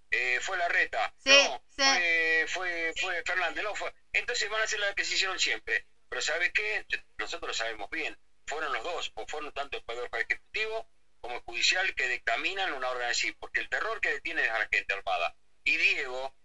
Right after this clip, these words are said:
Speaker 1: en la Casa Rosada, con su gente, Diego te podía hacer una revolución. Se
Speaker 2: Sí.
Speaker 1: podían tomar la Casa Rosada, la podían prender fuego y hacer la bandera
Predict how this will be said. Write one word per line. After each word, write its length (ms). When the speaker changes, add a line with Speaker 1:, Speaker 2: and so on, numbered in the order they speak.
Speaker 1:
en 200
la 100
Casa 240
Rosada, 360
con 180
su 160
gente, 500
Diego 240
te 120
podía 240
hacer 160
una 120
revolución. 580
Se 140
Speaker 2:
Sí. 20
Speaker 1:
podían 260
tomar 220
la 120
Casa 240
Rosada, 360
la 100
podían 280
prender 280
fuego 340
y 140
hacer 200
la 100
bandera 460